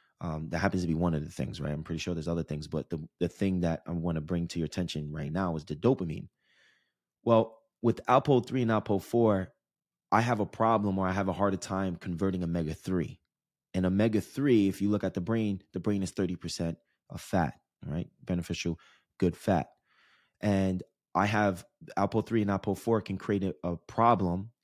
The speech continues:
genetically within my liver to be able to convert omega-three correctly.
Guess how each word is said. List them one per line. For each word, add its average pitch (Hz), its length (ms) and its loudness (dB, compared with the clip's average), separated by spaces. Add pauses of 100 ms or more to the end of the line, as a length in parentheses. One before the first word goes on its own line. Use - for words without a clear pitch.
genetically 98 600 2
within 95 340 -2
my 85 160 0
liver 95 580 0 (100)
to 95 100 -6
be 95 160 2
able 95 180 2
to - 140 -12
convert 90 560 -4
omega-three 87 600 -4
correctly. 78 580 -8